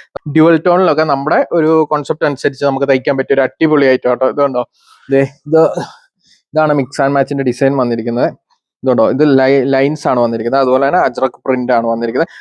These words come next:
നമുക്ക് അതുപോലെ തന്നെ ഒരു ബോട്ടവും ടോപ്പും ആയിട്ടും ഇത് തയ്ക്കാൻ ഒരു അടിപൊളി ഐറ്റം ആണ്. അതിന്റെ തന്നെ പല ഡിസൈൻസിൽ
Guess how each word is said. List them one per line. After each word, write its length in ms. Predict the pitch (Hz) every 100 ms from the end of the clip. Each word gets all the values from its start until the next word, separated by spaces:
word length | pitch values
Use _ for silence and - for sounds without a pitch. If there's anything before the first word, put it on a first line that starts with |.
| -
നമുക്ക് 200 | 143 147
അതുപോലെ 280 | 151 156 156
തന്നെ 120 | 147
ഒരു 80 | 147
ബോട്ടവും 640 | 143 131 139 165 170 156 -
ടോപ്പും 400 | 143 139 139 170
ആയിട്ടും 280 | 131 120 190 - 131
ഇത് 60 | 135
തയ്ക്കാൻ 300 | 131 120 139
ഒരു 100 | 127
അടിപൊളി 360 | 123 117 131 127
ഐറ്റം 260 | 120 123
ആണ്. 100 | 117 135 - - -
അതിന്റെ 220 | 156 175
തന്നെ 200 | 175 233 - - _ -
പല 160 | 156 190
ഡിസൈൻസിൽ 680 | 160 - 160 180 175 214